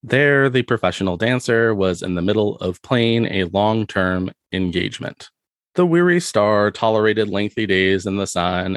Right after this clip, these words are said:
and suffered through never-ending nights at the clubs. The excitement of socializing,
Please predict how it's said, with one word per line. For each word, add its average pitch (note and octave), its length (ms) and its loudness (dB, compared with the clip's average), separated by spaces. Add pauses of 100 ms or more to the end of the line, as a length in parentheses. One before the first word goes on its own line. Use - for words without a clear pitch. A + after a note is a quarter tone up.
and F2 220 -4
suffered G#2+ 480 -2
through F#2+ 220 2
never-ending F#2+ 840 0
nights F#2 280 -4
at E2 140 -8
the F#2+ 80 -8
clubs. - 600 -4 (400)
The - 80 2
excitement D3+ 580 -2
of F#2+ 160 -2
socializing, F2+ 920 -2